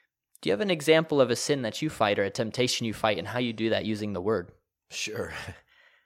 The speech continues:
Speaker 2: If I'm honest, uh, probably three out of the five days of the week, I wake up in the morning completely anxious, thinking to myself,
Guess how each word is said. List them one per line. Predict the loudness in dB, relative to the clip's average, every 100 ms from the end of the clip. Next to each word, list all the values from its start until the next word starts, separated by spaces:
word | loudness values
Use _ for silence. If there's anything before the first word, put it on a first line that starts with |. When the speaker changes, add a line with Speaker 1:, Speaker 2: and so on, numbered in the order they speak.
| _ _
Speaker 2:
If | -14 -6
I'm | 2
honest, | 4 4 0 -2 -6 -8
uh, | -4 -2 -2 -4
probably | -2 2 2 -2
three | -8 -10 -6 0 2
out |
of | 0
the | -2
five | 0 0 0
days | -2 -4
of | -6
the |
week, | -6 -4 -6 -8
I | -6
wake | -2 -2
up | -4
in | -6
the | -6
morning | -4 -4 -4 -8 -10 _ _ _
completely | -10 -8 -6 -6 -4 -6
anxious, | -4 -4 -4 -4 -4 -2 -4
thinking | -6 -6 -6
to | -4
myself, | -4 -2 -2 -2 -2 -6